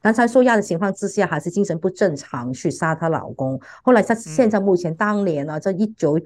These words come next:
Speaker 1: 八八年发生的一个案件哦，然后最后还是判她在精神病院度过一生的。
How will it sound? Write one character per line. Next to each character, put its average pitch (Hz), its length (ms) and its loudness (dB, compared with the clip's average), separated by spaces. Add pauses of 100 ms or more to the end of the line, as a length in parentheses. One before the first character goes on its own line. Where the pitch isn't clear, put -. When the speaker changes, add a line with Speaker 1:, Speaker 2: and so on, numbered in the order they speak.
Speaker 1:
八 214 160 0
八 214 200 2
年 165 180 2
发 180 160 0
生 180 120 -2
的 170 80 -2
一 143 60 -4
个 156 100 -2
案 160 240 -2
件 139 300 -2
哦， 131 140 -8 (280)
然 185 120 0
后 202 100 4
最 226 140 0
后 220 100 -2
还 190 100 -2
是 170 120 -2
判 196 200 -2
她 175 160 -2
在 175 160 -2
精 208 160 -2
神 165 200 -4
病 175 160 -2
院 165 200 -2
度 196 140 2
过 151 180 -2
一 127 140 -2
生 139 320 -2
的。 - 160 -8